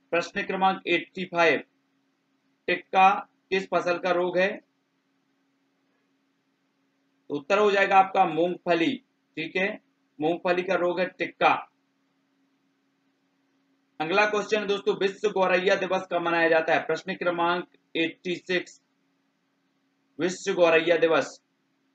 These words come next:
और आपका बिल्कुल सही answer होगा बीस मार्च को, ठीक है, बीस मार्च को मनाया जाता है विश्व गौरैया दिवस। विश्व मृदा दिवस कब मनाया जाता है? प्रश्न क्रमांक एटी सेवन,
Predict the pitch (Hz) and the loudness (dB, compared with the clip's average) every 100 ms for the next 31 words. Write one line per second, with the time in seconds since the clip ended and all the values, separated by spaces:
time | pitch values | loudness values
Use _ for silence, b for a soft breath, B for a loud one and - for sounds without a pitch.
0 | _ _ _ _ _ _ _ _ _ _ | _ _ _ _ _ _ _ _ _ _
1 | _ _ _ _ _ _ _ _ _ _ | _ _ _ _ _ _ _ _ _ _
2 | _ _ _ - _ _ _ - 147 160 | _ _ _ -20 _ _ _ -2 0 2
3 | 175 147 160 180 214 208 196 190 190 185 | 0 2 2 2 -2 0 2 2 0 -4
4 | 180 170 135 175 185 170 165 160 - 156 | 0 2 2 -2 -6 -4 0 0 0 -4
5 | 120 _ - 151 156 190 147 165 185 - | -4 _ -12 -10 -4 -6 -4 -8 -8 -4
6 | 175 175 - 170 165 160 165 160 156 135 | -2 -2 -4 -2 2 2 2 0 -2 -2
7 | 165 - 185 170 156 151 147 139 131 110 | -6 -6 -6 2 2 4 2 0 0 -2
8 | - _ _ _ _ _ _ _ _ _ | -6 _ _ _ _ _ _ _ _ _
9 | _ _ 156 190 - 226 175 165 208 214 | _ _ -4 -4 0 0 2 2 2 2
10 | 196 196 - 175 170 170 160 151 151 131 | 2 -2 0 -2 0 2 4 2 2 -2
11 | 107 _ - 160 185 190 175 170 170 - | -4 _ -6 -6 -6 -4 -2 0 -2 -2
12 | 165 165 - 175 - 156 151 120 | -4 -4 -8 -10 2 4 4 0